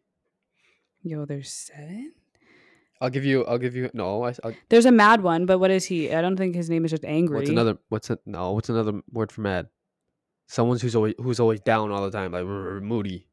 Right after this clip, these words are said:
Speaker 2: It's not moody, <laughs> but it's another word for that. He's always in a bad mood.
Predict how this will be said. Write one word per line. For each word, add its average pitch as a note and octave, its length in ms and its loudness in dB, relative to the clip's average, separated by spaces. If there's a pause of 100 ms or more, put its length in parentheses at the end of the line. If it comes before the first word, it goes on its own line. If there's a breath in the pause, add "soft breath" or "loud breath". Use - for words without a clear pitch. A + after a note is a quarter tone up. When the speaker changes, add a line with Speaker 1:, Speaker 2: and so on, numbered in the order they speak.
(400)
Speaker 2:
It's - 140 -16
not G2+ 140 -6
moody, F#2+ 400 -8
<laughs> - 40 -20
but C3 320 -8
it's A2 400 -10
another G#2+ 200 -6
word G2+ 180 -6
for - 100 -10
that. E2+ 220 -8 (1400)
He's A#2 140 -8
always A2+ 180 2
in A2 100 -4
a G#2+ 60 -6
bad G2 240 0
mood. F#2 300 -8